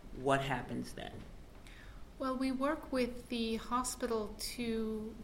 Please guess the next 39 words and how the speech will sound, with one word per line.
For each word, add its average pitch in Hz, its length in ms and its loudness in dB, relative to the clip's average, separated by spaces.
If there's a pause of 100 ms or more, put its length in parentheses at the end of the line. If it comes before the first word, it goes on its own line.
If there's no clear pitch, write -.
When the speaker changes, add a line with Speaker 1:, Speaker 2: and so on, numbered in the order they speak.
(120)
Speaker 2:
coordinate 233 520 6
the 220 100 2
discharge 214 800 -2
and 202 160 2
make 214 280 0
sure 220 420 2
that 196 400 -2
whatever 202 340 2
services 208 560 -2
and 208 140 2
supports 214 500 2
are 190 140 2
in 180 80 -2
place. 185 460 -2
So 202 360 0 (500)
we 214 200 4
make 202 280 4
sure 214 160 -2
that 185 160 -4
the 196 60 -8
home 240 300 4
care 233 160 0
services 226 640 2
are 202 140 2
restarted. 214 800 4 (640)
If 208 240 -4
there 196 260 2
are 190 240 4
additional 202 460 0
services 233 580 2
that 220 140 0
are 214 100 2
needed, 208 500 2
we 196 140 -2
make 190 240 -2
sure - 240 -2
that 196 160 2
we 208 120 0
advocate 208 720 0